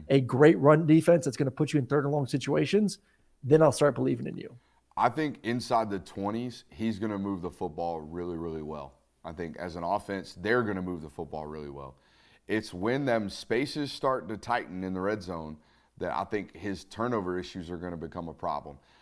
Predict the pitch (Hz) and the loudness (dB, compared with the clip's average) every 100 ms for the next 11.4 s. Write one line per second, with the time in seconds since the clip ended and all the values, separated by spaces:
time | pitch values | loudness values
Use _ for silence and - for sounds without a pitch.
0 | _ 110 123 113 139 269 262 185 135 117 | _ 0 2 2 2 2 0 0 0 0
1 | 143 127 117 110 - 139 143 - 123 - | 0 0 -2 -4 -6 -4 -4 -4 -8 -8
2 | - 104 80 62 _ _ 92 90 123 80 | -10 -10 -10 -14 _ _ -6 0 2 0
3 | 60 _ _ 104 101 107 - 147 101 98 | -6 _ _ -6 -2 -2 -2 -8 -6 -6
4 | - 90 87 120 - 143 165 131 147 - | -6 -6 -2 -4 0 0 2 2 0 0
5 | 107 95 - 101 143 156 107 104 143 156 | -4 -4 -6 -6 -6 -8 -12 -8 0 2
6 | 156 110 101 87 73 71 - _ - 123 | 2 0 -4 -4 -6 -10 -10 _ -6 -6
7 | 120 127 104 82 - _ _ _ _ _ | -6 -6 -6 -6 -12 _ _ _ _ _
8 | _ _ _ - - 160 262 262 - 160 | _ _ _ -6 6 8 8 6 4 0
9 | 160 - 175 262 262 175 - - - - | -2 -2 0 2 2 -2 -4 -8 -16 -4
10 | 147 170 - 165 156 160 131 107 127 120 | -2 -2 -4 -2 0 0 -2 -2 0 0
11 | - 82 80 87 | -2 -10 -12 -14